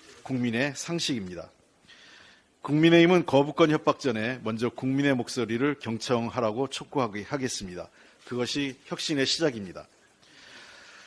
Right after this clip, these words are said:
지난주 체감온도 영하 이십 도에도 이태원 특별법을 촉구하는,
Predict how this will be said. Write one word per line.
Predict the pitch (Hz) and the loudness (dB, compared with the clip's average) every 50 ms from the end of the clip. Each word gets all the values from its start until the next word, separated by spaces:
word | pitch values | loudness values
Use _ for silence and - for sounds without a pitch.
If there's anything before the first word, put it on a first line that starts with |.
| - _ | -20 _
지난주 | - - - 151 170 180 175 180 | -6 0 4 6 6 6 6 2
체감온도 | - - 196 202 190 196 185 185 170 156 151 156 127 113 110 | 0 2 4 6 6 8 6 4 2 4 4 4 4 4 4
영하 | 120 131 147 147 | 4 6 6 4
이십 | 131 120 131 - 160 - | 4 2 -2 -2 -2 0
도에도 | - 147 131 120 104 107 98 85 - | 2 4 4 4 2 -2 -4 -6 -6
이태원 | 127 123 120 - - 151 147 131 | -6 -8 -6 0 2 2 4 2
특별법을 | - - - - 160 147 - 147 139 131 131 | 0 -8 -2 0 0 0 2 0 0 0 0
촉구하는, | - - 151 135 120 123 117 123 123 117 | -4 -4 -4 0 0 0 0 0 -2 -6